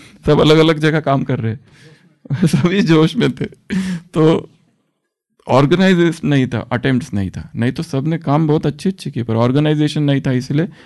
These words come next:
क्रांति एक रीति से जो कहा जाता है असफल हुई। इसके लिए जो भी संस्था इस तरह से, ये है charismatic routinization, routinization of charisma, ये बहुत ज़रूरी है।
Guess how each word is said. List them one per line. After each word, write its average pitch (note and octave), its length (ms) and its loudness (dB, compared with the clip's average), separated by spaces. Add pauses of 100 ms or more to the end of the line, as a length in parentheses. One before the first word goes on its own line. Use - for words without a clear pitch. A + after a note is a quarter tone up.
(160)
क्रांति A#2 480 -2 (340)
एक D#3+ 220 2
रीति A#2+ 220 -4
से A2 160 -6
जो A2 120 -2
कहा B2 240 -4
जाता A#2 240 -4
है - 160 -8
असफल G#2+ 460 -10
हुई। A#2 380 -12 (1700)
इसके A#2+ 260 -4
लिए D3 180 2
जो C3 320 0
भी D#3 200 0
संस्था A#2+ 440 -2
इस A#2 180 -2
तरह G#2+ 200 -2
से, A2+ 120 -8
ये B2 220 -2
है C#3 340 -6
charismatic C#3 720 -8
routinization, A2+ 840 -8
routinization C3 800 -6
of - 100 -12
charisma, A2 440 -2 (360)
ये G2+ 60 -6
बहुत B2 280 -2
ज़रूरी G2+ 320 -6
है। - 120 -14